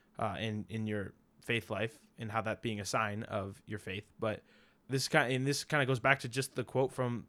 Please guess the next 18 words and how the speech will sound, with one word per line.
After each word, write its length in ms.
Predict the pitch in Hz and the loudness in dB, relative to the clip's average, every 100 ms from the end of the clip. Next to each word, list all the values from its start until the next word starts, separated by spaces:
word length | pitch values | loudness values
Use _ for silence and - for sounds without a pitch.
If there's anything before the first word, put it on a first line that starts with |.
| 113 | -6
the 80 | 117 | 0
last, 480 | 117 120 - - - - | 2 2 0 -8 -14 -6
uh, 60 | 107 | -4
I 100 | 107 | -2
guess 220 | 117 - | -2 -2
it 40 | |
was, 220 | 113 113 104 | -2 -2 -2
was 160 | 120 | -2
it 60 | 147 | 2
last, 260 | 131 - 131 - 127 | 4 4 0 -12 -4
last 240 | 131 - | -2 -2
episode 360 | 131 143 170 147 | -4 -2 -2 -2
was 140 | 117 | -2
the 60 | 123 | -2
one 100 | 117 | -2
with 100 | 107 | 0
Jonah, 280 | 131 101 | 0 -2
right? 260 | 87 98 | -2 -4